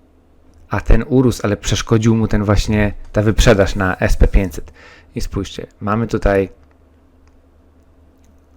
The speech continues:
mamy tutaj wzrost, o, powiedzmy o dziesięć procent.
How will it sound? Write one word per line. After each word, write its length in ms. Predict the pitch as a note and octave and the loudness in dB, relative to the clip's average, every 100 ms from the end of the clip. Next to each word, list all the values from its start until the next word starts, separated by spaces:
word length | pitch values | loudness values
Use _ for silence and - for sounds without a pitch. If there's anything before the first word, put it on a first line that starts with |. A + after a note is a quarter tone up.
| _ _ _ _ _ _ | _ _ _ _ _ _
mamy 260 | G2 G2+ F#2+ | -6 -4 -6
tutaj 520 | E2+ F2+ F2+ F2+ F2+ - _ _ _ _ _ _ _ _ _ _ _ _ _ _ _ _ _ _ _ _ | -4 -2 -2 -4 -8 -14 _ _ _ _ _ _ _ _ _ _ _ _ _ _ _ _ _ _ _ _
wzrost, 720 | G2 F#2+ G2 F2 G#2+ - - - - _ _ _ _ _ _ _ _ _ _ _ _ _ _ _ _ _ _ - | -12 -6 -4 -2 -4 -8 -16 -18 -18 _ _ _ _ _ _ _ _ _ _ _ _ _ _ _ _ _ _ -16
o, 180 | F2 F2+ | -12 -6
powiedzmy 520 | G2+ F#2 F2 G2 - | -4 -4 -6 -10 -8
o 160 | F#2 | -6
dziesięć 300 | F2+ G2 A#2+ | -6 -6 -6
procent. 460 | - G2 - G2+ C3 | -2 -4 -2 -6 -2